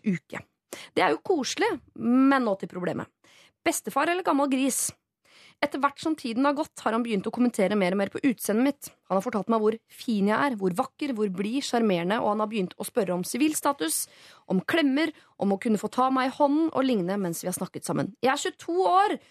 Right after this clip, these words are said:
og jeg er, eh, klar over at eldre bruker fin jente på en annen måte enn min generasjon, men nå føles det egentlig bare veldig feil, og ikke minst litt ekkelt.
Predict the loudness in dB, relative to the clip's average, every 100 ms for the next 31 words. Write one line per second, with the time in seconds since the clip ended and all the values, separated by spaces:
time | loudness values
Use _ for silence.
0 | _ _ 0 2 2 2 2 4 2 -2
1 | -4 -2 0 0 0 -2 0 0 0 -4
2 | -2 -2 -2 -4 -4 -10 -4 2 4 4
3 | 2 -2 0 2 2 2 2 2 4 4
4 | 2 0 0 0 0 -2 0 2 2 2
5 | 0 -2 -2 -4 0 -2 0 0 0 0
6 | 0 0 0 -2 -2 -2 0 -4 -6 _
7 | -6 -6 -4 -2 -2 -4 -10 _ -6 -6
8 | -6 -10 -12 -8 -6